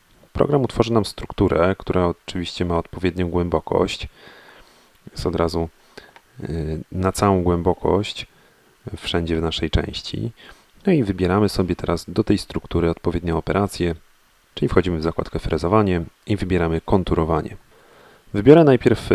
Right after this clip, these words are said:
wszystkie parametry domyślne, tak żeby przejść po kolei przez, przez kolejne parametry. E, zaczniemy od nazwy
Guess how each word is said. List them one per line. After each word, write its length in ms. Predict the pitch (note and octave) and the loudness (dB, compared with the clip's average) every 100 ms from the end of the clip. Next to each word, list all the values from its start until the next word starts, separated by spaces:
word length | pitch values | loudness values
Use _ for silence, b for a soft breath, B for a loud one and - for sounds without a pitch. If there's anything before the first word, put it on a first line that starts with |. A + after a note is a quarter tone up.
| F#2 | 0
wszystkie 320 | - - A#2+ | -2 0 2
parametry 460 | G2+ G2 G2+ - F#2 | 4 4 2 2 2
domyślne, 680 | F2+ G2+ - E2 D#2 E2+ G2+ _ - | 2 2 0 -4 0 -2 -4 _ -6
tak 200 | F#2 E2+ | -4 0
żeby 260 | F2 E2 E2 | 0 0 -4
przejść 580 | - F2+ F2 - - - - | 0 0 0 -4 -12 -14 -6
po 80 | |
kolei 360 | - F#2 F#2+ G2 | 0 2 4 2
przez, 380 | - - - - | -2 -8 -10 -12
przez 200 | - - | -12 -12
kolejne 320 | - F2 F2 E2+ | -2 -2 -2 -4
parametry. 600 | - E2+ E2+ - - G#2+ B B B B B - | -6 -6 -8 -4 -2 -4 B B B B B -6
E, 120 | F2+ | -4
zaczniemy 420 | E2 F2 - A2 | -2 -2 0 2
od 100 | F2+ | 2
nazwy 500 | E2+ F#2+ F#2 E2+ E2 | 2 0 0 -2 -2